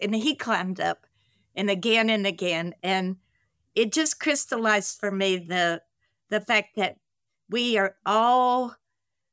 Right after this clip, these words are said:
falling in pits in various ways throughout our lives, and that none of us get out of those pits on our own,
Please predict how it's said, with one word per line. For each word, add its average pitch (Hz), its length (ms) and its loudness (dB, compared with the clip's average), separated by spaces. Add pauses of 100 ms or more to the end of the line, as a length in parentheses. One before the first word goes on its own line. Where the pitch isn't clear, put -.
(340)
falling 240 600 2
in 202 380 -2
pits - 800 -4
in 190 340 -2
various 220 680 0
ways 226 840 0 (560)
throughout 208 320 4
our 196 160 4
lives, 226 720 2 (340)
and 208 240 0
that 170 280 0 (160)
none 233 440 2
of 294 180 -2
us 277 260 0
get - 300 -4
out 226 200 2
of 208 120 -2
those 190 300 0
pits - 680 -6 (100)
on 190 180 0
our 170 220 0
own, 175 380 -2